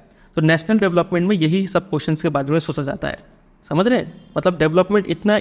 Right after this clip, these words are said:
ईजी कॉन्सेप्ट नहीं है कि ये, ये करो देश का विकास हो जाएगा। आप जो भले, हो सकता है कि आप जो सोच रहे हैं कि ये काम करने से देश का भला होगा, हो सकता है वो काम से किसी और ग्रुप of लोगों का नुकसान हो जाए, क्योंकि हम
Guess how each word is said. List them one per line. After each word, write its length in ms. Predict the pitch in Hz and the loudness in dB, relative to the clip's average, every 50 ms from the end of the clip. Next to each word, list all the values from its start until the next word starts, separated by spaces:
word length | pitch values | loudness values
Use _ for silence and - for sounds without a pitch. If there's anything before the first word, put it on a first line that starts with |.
| - - | 0 -2
ईजी 240 | 170 165 170 208 202 | -4 -2 -2 -2 0
कॉन्सेप्ट 420 | - 190 185 180 - 190 - 196 | 0 0 0 0 -2 -4 -2 0
नहीं 160 | 196 196 180 | 0 0 2
है 100 | 170 170 | 0 0
कि 100 | 170 208 | -2 0
ये, 140 | 170 156 165 | 0 0 0
ये 160 | 170 170 170 | 0 0 0
करो 200 | 165 175 175 185 | 0 0 0 0
देश 200 | 160 156 151 151 | 0 -2 -2 0
का 100 | - 170 | 0 0
विकास 340 | 151 147 147 - 143 143 - | 0 0 0 0 -2 -2 -2
हो 60 | 143 | -4
जाएगा। 320 | 139 139 - - - - - _ _ _ _ _ _ _ - | -4 -4 -4 -4 -8 -10 -12 _ _ _ _ _ _ _ 0
आप 200 | - 156 170 165 175 | 0 2 2 2 2
जो 100 | 202 185 | 0 0
भले, 220 | 147 156 156 160 156 | 0 0 -4 -4 -2
हो 160 | 156 165 175 | -2 -2 -2
सकता 240 | - 185 185 - 196 | -2 -4 -2 -2 -2
है 80 | 190 | 0
कि 80 | 196 196 | 0 0
आप 240 | 165 165 185 180 175 | 0 0 0 0 0
जो 100 | 220 190 | -4 -2
सोच 240 | - 190 185 190 | 0 -2 -2 0
रहे 140 | 180 170 151 | -2 -2 -2
हैं 140 | 151 202 - - - - - - _ _ - | -4 -6 -10 -12 -20 -20 -20 -20 _ _ -6
कि 60 | 165 | 0
ये 160 | 156 185 190 | 2 2 2
काम 220 | 190 196 185 190 | 2 2 0 2
करने 260 | 185 190 175 185 190 180 | 2 0 0 0 0 0
से 140 | - 190 | -2 -2
देश 220 | 160 160 165 165 - | -2 -2 -4 -4 0
का 120 | - 180 | -2 -2
भला 240 | 151 156 156 160 170 | -2 0 0 0 0
होगा, 340 | 156 160 147 143 147 196 220 - - - - - _ - | 0 -2 -2 -2 -2 -2 -4 -6 -16 -20 -20 -20 _ -4
हो 60 | 190 | -2
सकता 260 | 185 214 185 190 208 | -2 -2 -4 0 0
है 140 | 202 220 233 | 2 2 2
वो 180 | 190 165 175 175 | 0 -2 -2 0
काम 240 | - 185 175 180 175 | 0 0 0 0 0
से 120 | - 208 | -2 -4
किसी 300 | 202 - 175 160 - 185 | -2 -2 -4 -2 -2 -2
और 240 | 175 165 180 196 202 | 0 2 2 2 2
ग्रुप 280 | 196 190 185 160 - | 0 -2 -4 0 0
of 160 | 180 170 - 170 | -2 -2 0 -4
लोगों 200 | 156 156 156 156 | -2 -2 -2 0
का 100 | 202 196 | 0 0
नुकसान 400 | 170 156 147 - 156 151 147 147 | 0 -2 -2 -2 -4 -4 -2 -4
हो 120 | 147 147 | -4 -4
जाए, 200 | 131 143 131 - - - - _ _ - | -4 -4 -6 -6 -10 -20 -20 _ _ -2
क्योंकि 320 | - 170 160 - 220 277 - - - - - - - _ _ - | -2 -2 0 0 -4 -4 -4 -6 -20 -20 -20 -20 -20 _ _ -6
हम 280 | - 151 147 143 - | -4 -4 -4 -4 -6